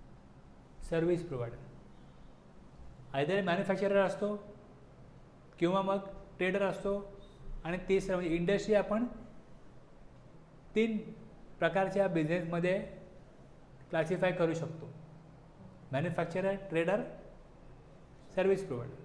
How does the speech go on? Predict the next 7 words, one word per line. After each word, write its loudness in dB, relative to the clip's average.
आणि 0
त्यांचा 2
व्यापार 6
परत -2
राज्यामध्ये, 4
राज्याबाहेर, 4
देशाबाहेर. 0